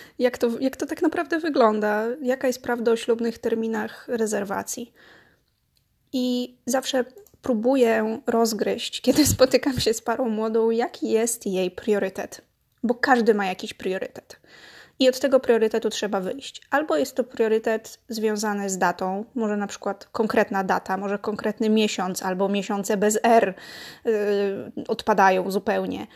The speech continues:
Może jest to konkretna pora roku. Albo może to być związane z usługodawcą. I tu zazwyczaj mamy salę weselną, albo raczej rodzaj sali weselnej. Czyli na przykład szukamy tylko wnętrz industrialnych,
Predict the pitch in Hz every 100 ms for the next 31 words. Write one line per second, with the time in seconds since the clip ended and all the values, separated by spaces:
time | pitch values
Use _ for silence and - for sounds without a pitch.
0 | - - _ 220 208 208 208 - 226 214
1 | 226 226 214 226 220 226 233 - - -
2 | _ _ _ _ _ _ _ - 254 254
3 | 233 262 320 349 _ _ _ _ _ _
4 | - 254 262 269 240 226 226 240 233 226
5 | 226 247 247 220 202 185 - - - _
6 | _ _ - 277 277 262 233 240 226 220
7 | 214 220 196 196 208 - 247 262 277 262
8 | 240 233 233 240 254 233 226 233 247 202
9 | 196 - 202 190 185 - - 240 233 240
10 | 262 254 240 - 254 226 226 - - 254
11 | 254 254 254 254 - 254 247 247 233 233
12 | 233 226 226 - 233 233 - 226 196 190
13 | 202 214